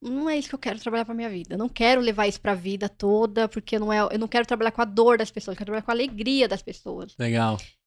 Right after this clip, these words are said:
Speaker 1: E foi aparecer uma oportunidade de comprar uma agência de, de turismo. Falei, poxa, não conheço nada desse mercado.
Speaker 2: Vou, vou vender Disney, né, meu? Disney tá bombando.
Speaker 1: É, vou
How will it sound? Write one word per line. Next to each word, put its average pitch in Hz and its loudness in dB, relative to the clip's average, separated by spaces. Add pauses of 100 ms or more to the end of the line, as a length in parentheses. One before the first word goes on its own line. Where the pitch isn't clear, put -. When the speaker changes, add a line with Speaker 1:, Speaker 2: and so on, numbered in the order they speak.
(180)
Speaker 1:
E - -4
foi 302 4
aparecer 320 0
uma 349 2
oportunidade 311 0
de 294 -6
comprar 294 0
uma 302 2
agência 247 0
de, 269 -2
de 262 -4
turismo. 277 0 (400)
Falei, 254 -8
poxa, - -6 (280)
não 233 -4
conheço 214 0
nada 254 2
desse 233 -2
mercado. 196 -2
Speaker 2:
Vou, 254 10
vou 247 8
vender 311 8
Disney, 220 10
né, 180 12
meu? 139 12
Disney 185 8
tá 233 10
bombando. 214 10
Speaker 1:
É, 104 6
vou 269 0